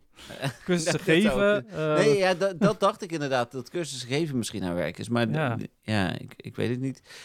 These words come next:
Speaker 1: Ik heb een,
Speaker 2: Hm.
Speaker 1: eh, een leuke vlotte vrouw.
Speaker 2: Oké, ja, ik heb, eh, stoer en pittig.
Speaker 1: Ja, ja, nou ja, ja. Ja,
Speaker 2: Dat
Speaker 1: maar
Speaker 2: komt
Speaker 1: ik,
Speaker 2: misschien
Speaker 1: ik
Speaker 2: ook door de, door de, door de kortere haar.
Speaker 1: Ja, precies. Nee, dat
Speaker 2: Niet,
Speaker 1: snap ik
Speaker 2: niet
Speaker 1: wel.
Speaker 2: dat ik er meteen een kort pittigie wil noemen,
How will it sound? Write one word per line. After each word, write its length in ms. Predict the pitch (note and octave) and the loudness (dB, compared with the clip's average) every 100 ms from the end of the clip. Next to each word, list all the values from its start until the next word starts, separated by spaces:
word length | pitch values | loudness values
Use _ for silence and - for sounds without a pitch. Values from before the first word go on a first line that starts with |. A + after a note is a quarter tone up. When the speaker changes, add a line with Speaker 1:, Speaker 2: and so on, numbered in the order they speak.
| - | -4
Speaker 1:
Ik 120 | G#3+ | 0
heb 140 | A#3+ | 4
een, 80 | G#3 | 4
Speaker 2:
Hm. 60 | F3+ | 6
Speaker 1:
eh, 320 | E3 D#3 D3+ | 4 2 2
een 80 | E3 | 4
leuke 240 | G3+ F3+ | 4 2
vlotte 280 | C#3+ B2 A2 | -2 -2 -4
vrouw. 320 | G2 G2+ C#3 _ _ _ _ _ _ _ | -2 -2 -2 _ _ _ _ _ _ _
Speaker 2:
Oké, 180 | B3 - | -4 0
ja, 160 | F3+ G3 | 2 0
ik 120 | G3 | -2
heb, 180 | G3+ G3 | -4 -4
eh, 100 | F#3 | -4
stoer 300 | - A#3+ - | 0 0 0
en 160 | D#3 | -4
pittig. 500 | G#3 - A#2+ - - - _ - | -4 -4 -8 -10 -20 -20 _ -6
Speaker 1:
Ja, 180 | G3 - _ _ _ - | -4 -4 _ _ _ -2
ja, 340 | F#3+ G3+ C3+ _ _ _ | 0 0 -2 _ _ _
nou 220 | G3 E3+ | -2 0
ja, 280 | C3+ A2+ G2 - _ | 2 0 -4 -14 _
ja. 360 | C#3 B2+ G2+ - _ _ _ _ _ _ _ | -4 -2 -2 -8 _ _ _ _ _ _ _
Ja, 180 | - C#3+ | -4 -2
Speaker 2:
Dat 100 | B2+ | 0
Speaker 1:
maar 80 | B3 | 0
Speaker 2:
komt 100 | A3+ | 0
Speaker 1:
ik, 40 | A#3 | -2
Speaker 2:
misschien 80 | |
Speaker 1:
ik 160 | G3+ A#3 | 2 2
Speaker 2:
ook 60 | A3 | 4
door 160 | G3+ | 0
de, 140 | F#3 E3 | 0 -2
door 160 | E3+ | -2
de, 180 | D#3+ D3 | 0 -4
door 160 | D3+ D3 | -4 -6
de 180 | C#3 B2 | -4 -6
kortere 320 | - D#3+ D3 B2 | -4 -4 -2 -4
haar. 400 | A#2 A#2+ F#3+ - | 0 2 2 0
Speaker 1:
Ja, 340 | D3 E3+ F3+ | -2 2 2
precies. 340 | F3 E3+ G3 D#3+ | 0 -6 -8 -4
Nee, 140 | E3 | -2
dat 80 | D#3+ | 2
Speaker 2:
Niet, 80 | A3 | 2
Speaker 1:
snap 140 | G#3+ | 2
ik 60 | G3 | 0
Speaker 2:
niet 80 | B3 | 4
Speaker 1:
wel. 100 | A#3+ | 4
Speaker 2:
dat 80 | G3+ | 2
ik 120 | G3+ | 0
er 180 | F#3 - - | -2 -4 -10
meteen 340 | E3+ F3 F#3+ F3+ | -6 0 2 2
een 80 | - | 0
kort 200 | F3 - | -2 2
pittigie 400 | F#3+ G3+ - F#3 | 0 0 -2 2
wil 140 | F#3+ | 2
noemen, 380 | F3 F3 F#3 | 2 2 -2